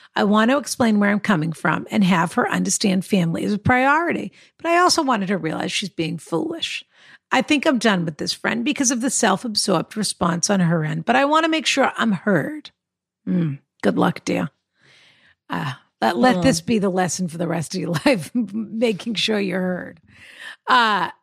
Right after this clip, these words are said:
Speaker 1: the, the white whale.
Speaker 2: Hmm.
Speaker 1: I'll miss her family as friends, and I wonder if they realize this crazy mess or are taking her side,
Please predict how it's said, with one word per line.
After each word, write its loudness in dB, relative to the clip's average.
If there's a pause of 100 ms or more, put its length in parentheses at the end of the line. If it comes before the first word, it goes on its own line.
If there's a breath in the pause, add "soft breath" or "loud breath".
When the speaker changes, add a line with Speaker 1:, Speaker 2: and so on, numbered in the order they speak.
(460)
Speaker 1:
the, 2
the -2
white -2
whale. -6
Speaker 2:
Hmm. 0
Speaker 1:
I'll 4
miss 2
her 2
family 0
as -4
friends, -6
and 0
I 0
wonder 0
if -4
they 2
realize 2
this -4
crazy 0
mess 0
or 0
are 0
taking 0
her 0
side, 2